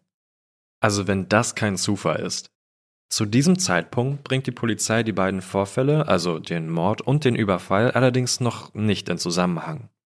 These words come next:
Das heißt, für die Ermittler stellt sich erstmal die Frage, handelt es sich bei dem Handy um Diebesgut oder gehört es möglicherweise dem Täter? Das Display zeigt jede Menge entgangene Anrufe von einem gewissen Topper an.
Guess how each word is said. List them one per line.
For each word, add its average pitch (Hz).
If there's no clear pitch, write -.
Das 147
heißt, -
für -
die 92
Ermittler 120
stellt 120
sich -
erstmal 110
die 107
Frage, 110
handelt 151
es 135
sich 123
bei 104
dem 95
Handy 104
um 90
Diebesgut 135
oder 160
gehört 117
es 107
möglicherweise 101
dem 82
Täter? -
Das 117
Display 156
zeigt 120
jede 98
Menge 92
entgangene 85
Anrufe 90
von 98
einem 104
gewissen 107
Topper 90
an. 82